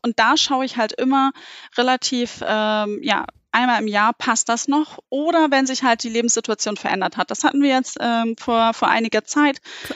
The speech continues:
Speaker 2: ja, kurze Nachfrage
Speaker 1: Ja.
Speaker 2: noch. Also wie ist das mit dem Budgettopf? Das heißt, du sagst am Anfang, du möchtest so und so viel Geld, möchtet ihr zum Beispiel jetzt für das Haus oder Lebensmittel ausgeben und nicht mehr. Und das heißt, du guckst einmal im Jahr, haben wir das überschritten oder sind wir drunter geblieben oder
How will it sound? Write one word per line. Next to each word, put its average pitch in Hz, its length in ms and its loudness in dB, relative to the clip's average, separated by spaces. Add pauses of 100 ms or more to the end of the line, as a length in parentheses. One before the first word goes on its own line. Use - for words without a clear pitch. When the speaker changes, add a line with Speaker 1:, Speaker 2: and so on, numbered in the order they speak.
(140)
Speaker 2:
ja, 226 220 -2
kurze - 340 -2
Nachfrage 226 460 2
Speaker 1:
Ja. 202 40 0
Speaker 2:
noch. 220 300 -2
Also 220 460 0
wie 247 80 6
ist 254 100 0
das 269 80 0
mit 247 140 4
dem 226 120 4
Budgettopf? 220 540 0
Das 202 140 -2
heißt, 220 180 0
du 240 60 2
sagst 214 260 2
am 208 80 -4
Anfang, 220 300 0
du 214 80 0
möchtest 214 260 -4
so 240 80 2
und 226 80 2
so 220 80 -2
viel 220 160 -2
Geld, 214 460 2 (340)
möchtet 226 220 -2
ihr 214 240 4
zum 214 120 -4
Beispiel 208 200 0
jetzt 208 160 0
für 196 80 0
das - 280 -2 (140)
Haus 202 320 2
oder 185 220 2
Lebensmittel 208 440 0
ausgeben 196 800 2 (360)
und 214 140 2
nicht 220 180 4
mehr. 196 320 2
Und 175 60 -2
das 185 120 -2
heißt, 208 120 0
du 220 60 -4
guckst 220 200 -2
einmal 208 220 2
im 208 60 0
Jahr, 202 340 0 (160)
haben 208 100 0
wir 202 60 0
das 196 120 -2
überschritten 208 640 0
oder 190 400 2 (260)
sind 202 140 -2
wir 190 60 -2
drunter 226 280 2
geblieben 208 460 -2
oder 185 340 -4